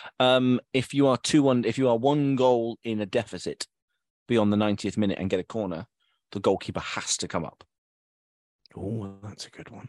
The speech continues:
Speaker 1: Has to. It, it drives me mad. Why would you not send the keeper up at two one down?
Speaker 2: Did that happen at, that happened in the World Cup game?
Speaker 1: It drives me mad. It happens all the time.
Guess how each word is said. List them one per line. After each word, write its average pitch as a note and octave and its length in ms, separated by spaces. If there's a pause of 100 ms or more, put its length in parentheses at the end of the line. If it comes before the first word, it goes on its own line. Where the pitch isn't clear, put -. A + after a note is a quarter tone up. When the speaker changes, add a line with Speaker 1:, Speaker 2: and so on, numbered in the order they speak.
(120)
Speaker 1:
Has - 320
to. - 160 (180)
It, A#2+ 160 (240)
it B2 100
drives D3 420
me B2 100
mad. A2 420 (480)
Why D3 160
would D3 180
you C#3 80
not C#3 300
send A#2+ 160
the G#2+ 60
keeper A2+ 280
up F#2+ 120
at - 80
two A2+ 160
one F#2+ 140
down? E2+ 220 (760)
Speaker 2:
Did F#3 120
that G3 60
happen G3 220
at, E3+ 140
that G3 100
happened E3+ 260
in B2 40
the B2 60
World B2 240
Cup - 180
game? G2 360 (240)
Speaker 1:
It F3 180
drives G#3 440
me G#3 80
mad. G3+ 260
It C3 60
happens F#3 300
all G#3 180
the F#3+ 80
time. E3+ 340